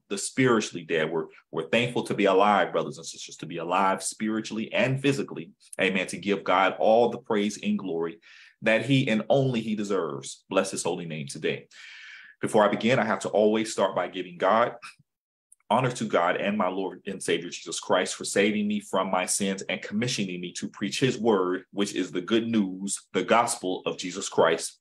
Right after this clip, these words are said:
to his people all around the world. Amen. It is always a blessing, brothers and sisters, to be here and a privilege and an honor, amen, to go ahead and preach and teach the word of God. Amen. Let us remember in these coming days, brothers and sisters, as we break forward here,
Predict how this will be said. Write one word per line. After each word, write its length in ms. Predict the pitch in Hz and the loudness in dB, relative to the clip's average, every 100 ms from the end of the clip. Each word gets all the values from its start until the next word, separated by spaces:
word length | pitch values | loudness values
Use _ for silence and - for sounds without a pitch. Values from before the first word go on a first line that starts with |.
| - - | -20 -8
to 160 | 101 | -2
his 160 | 101 98 | 0 0
people 320 | 101 92 98 - | -4 -2 -2 4
all 360 | 87 87 85 | 4 6 2
around 280 | 82 78 82 | 0 -2 -2
the 80 | 82 | -6
world. 500 | 82 92 85 73 - _ _ _ - | 0 2 2 0 -8 _ _ _ -4
Amen. 380 | 82 85 80 82 | -2 -2 -4 -2
It 100 | 85 | -2
is 100 | 87 | 4
always 560 | 98 107 107 107 107 - | 6 6 6 4 2 -2
a 40 | - | -2
blessing, 360 | 90 92 92 | -2 -2 -4
brothers 280 | 85 82 80 | -4 -4 -4
and 80 | 82 | -6
sisters, 340 | 82 - 73 | -8 -8 -12
to 100 | - | -10
be 240 | 80 104 104 | -4 -4 0
here 200 | 104 98 | 0 0
and 160 | 98 | -2
a 40 | 98 | -2
privilege 460 | - 123 117 110 - | 2 2 2 -2 -4
and 100 | 92 | -4
an 100 | 87 | 0
honor, 360 | 107 104 87 - - _ _ 95 | 2 4 2 -2 -14 _ _ -2
amen, 320 | 92 92 87 | -2 -4 -6
to 100 | 87 | -8
go 180 | 90 87 | -4 -2
ahead 260 | 90 85 82 | 0 -2 -2
and 120 | 82 | -8
preach 360 | - 107 - - | -2 -2 -2 -2
and 180 | 98 98 | -2 -2
teach 300 | 104 92 - | -6 -6 -8
the 80 | |
word 240 | 82 85 80 | -6 -4 -4
of 120 | 80 | -4
God. 380 | 85 80 69 - - - - - | -2 -2 -4 -8 -20 -20 -14 -4
Amen. 260 | 90 87 90 | -2 0 4
Let 140 | 104 | 6
us 160 | 123 - | 6 4
remember 400 | 123 147 139 131 | 4 4 4 2
in 200 | 117 127 | 0 -2
these 220 | 135 135 | 0 0
coming 320 | - 135 135 | 0 -2 0
days, 320 | 131 131 135 107 | 0 2 2 0
brothers 300 | 104 104 107 | -2 -2 -6
and 100 | 104 | -6
sisters, 320 | 98 98 95 | -6 -4 0
as 320 | 85 104 101 | 2 2 2
we 160 | 104 107 | -2 -2
break 340 | 104 104 - | 2 2 0
forward 420 | - 101 104 113 | -2 0 2 0
here, 340 | 95 90 92 | -4 -6 -6